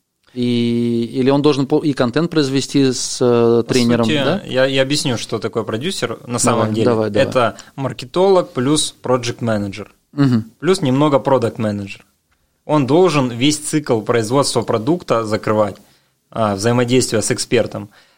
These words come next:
Speaker 2: и обеспечить, э, поток лидов, э, лидоконвертацию в
Speaker 1: Мгм.
Speaker 2: продаже,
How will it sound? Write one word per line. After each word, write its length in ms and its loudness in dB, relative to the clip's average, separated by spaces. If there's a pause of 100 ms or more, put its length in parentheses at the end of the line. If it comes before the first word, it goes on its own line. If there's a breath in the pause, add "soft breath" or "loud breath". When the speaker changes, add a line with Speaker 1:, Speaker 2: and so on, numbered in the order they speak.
(100 soft breath)
Speaker 2:
и 120 -2
обеспечить, 760 0
э, 260 4
поток 680 -2 (380)
лидов, 520 -2 (760)
э, 420 -6
лидоконвертацию 1160 0
в 60 4
Speaker 1:
Мгм. 100 4
Speaker 2:
продаже, 520 0